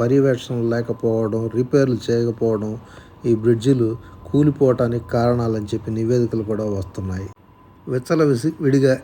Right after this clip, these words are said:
ఇసుక తవ్వడం, డ్రెడ్జింగ్ చేయటం కూడా ఒక పెద్ద కారణాలు బ్రిడ్జిలు కూలిపోవటానికి అని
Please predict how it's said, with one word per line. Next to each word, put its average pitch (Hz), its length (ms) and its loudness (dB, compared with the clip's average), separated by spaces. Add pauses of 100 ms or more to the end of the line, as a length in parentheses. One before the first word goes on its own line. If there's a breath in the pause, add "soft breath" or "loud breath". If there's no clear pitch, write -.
(120)
ఇసుక 147 240 -6 (120)
తవ్వడం, 131 520 0 (340 loud breath)
డ్రెడ్జింగ్ 139 520 4
చేయటం 135 380 4
కూడా 131 420 0 (460 loud breath)
ఒక 113 140 -4 (120)
పెద్ద 117 160 -2
కారణాలు 127 640 0 (420)
బ్రిడ్జిలు 120 340 2
కూలిపోవటానికి 117 760 -2
అని 104 100 -6